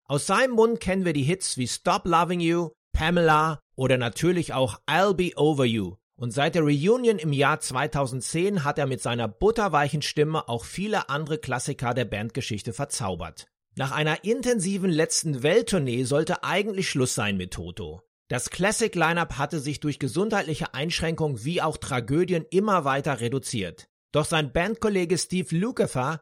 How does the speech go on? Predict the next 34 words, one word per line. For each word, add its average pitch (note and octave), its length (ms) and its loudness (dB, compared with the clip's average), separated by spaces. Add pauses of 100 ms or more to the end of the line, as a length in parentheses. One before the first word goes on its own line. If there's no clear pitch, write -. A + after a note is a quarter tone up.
(160)
den B2+ 180 0
wir C3+ 80 2
in C3+ 80 -2
der C3+ 140 2
nächsten F#3 480 -2
Episode G#2+ 580 -4
hören G#2 260 -2
werden, A2 380 -6 (180)
und A#2 220 -6
Joseph F3 460 4
hatten C#3+ 260 -2
einfach C3+ 380 -4
Bock, - 360 0
noch D#3 220 0
eine C3+ 220 0
Runde B2+ 300 0
dran A2+ 220 0
zu A#2 140 -4
hängen F2 280 -6 (180)
und G#2+ 180 -4
haben E3 220 4
mit D3 160 2
frischen G#3+ 360 0
Musikern E3+ 600 0
eine A#2 240 -2
neue, C#3+ 380 2
rund C#3+ 400 0
erneuerte C#3 520 2
Toto-Band C3 580 0
aufgestellt, C3+ 760 -2 (160)
die C#3 100 2
direkt D3 340 2
nach E3 180 2
dem C3+ 180 -2